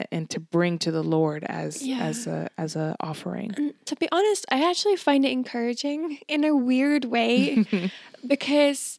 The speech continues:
Speaker 2: the thing is, that's something you struggle with, but
Speaker 1: Mm.
Speaker 2: you're still obeying the command to
Speaker 1: Mm,
Speaker 2: sing.
Speaker 1: mm-hmm.
Speaker 2: And in a slightly different area of worship, I've known people who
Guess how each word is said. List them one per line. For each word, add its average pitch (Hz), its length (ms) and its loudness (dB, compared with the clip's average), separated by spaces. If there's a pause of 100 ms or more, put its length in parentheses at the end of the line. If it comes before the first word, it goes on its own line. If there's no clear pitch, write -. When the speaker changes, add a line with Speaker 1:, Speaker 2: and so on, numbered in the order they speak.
(120)
Speaker 2:
the 302 160 2
thing 311 200 0
is, 320 200 0
that's 277 260 2
something 339 300 -2
you 320 100 2
struggle 254 420 0
with, 240 460 -2
but 190 160 0
Speaker 1:
Mm. 254 60 2
Speaker 2:
you're 269 100 2
still 285 380 4
obeying 254 340 4
the 254 80 -4
command 240 460 -2 (100)
to 180 340 2
Speaker 1:
Mm, 165 60 -2
Speaker 2:
sing. - 440 2 (140)
Speaker 1:
mm-hmm. 147 420 -6 (100)
Speaker 2:
And 254 420 0
in 285 120 2
a 269 160 2
slightly 311 420 2 (120)
different 320 540 4 (400)
area 262 460 6
of 220 240 -4
worship, - 680 -4
I've 254 200 2
known 262 300 4
people 262 520 2
who 233 360 2